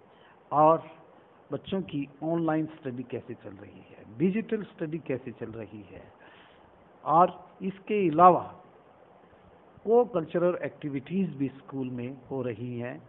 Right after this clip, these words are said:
डिजिटल माध्यम से। Today I am sitting with Honorable Principal Doctor Kapil Bansal। He is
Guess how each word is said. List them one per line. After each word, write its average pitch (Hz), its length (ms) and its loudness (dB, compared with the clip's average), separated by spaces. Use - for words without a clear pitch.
डिजिटल 139 480 -6
माध्यम 117 380 -10
से। - 240 -20
Today 254 220 10
I 226 200 8
am 220 220 -6
sitting 190 300 -4
with 196 100 0
Honorable 156 400 0
Principal 143 480 -6
Doctor 139 280 -2
Kapil 143 320 4
Bansal। 120 340 -2
He 180 140 6
is 180 60 2